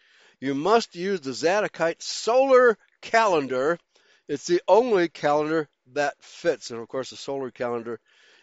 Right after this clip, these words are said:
is not Jewish. The lunisolar calendar is Babylonian and Jewish. Okay?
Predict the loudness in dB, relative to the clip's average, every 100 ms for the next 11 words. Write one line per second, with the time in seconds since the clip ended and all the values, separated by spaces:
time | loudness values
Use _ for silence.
0 | _ -4 -4 -2 0 0 -4 -2 0 0
1 | -4 -14 -18 _ _ _ -2 0 0 -2
2 | -4 -4 -6 -6 -6 -6 -6 -4 0 0
3 | 0 -2 0 0 0 0 0 -2 -2 -2
4 | -2 -4 2 4 4 2 -8 -14 _ _
5 | _ _ _ _ -12 -4 -2 -2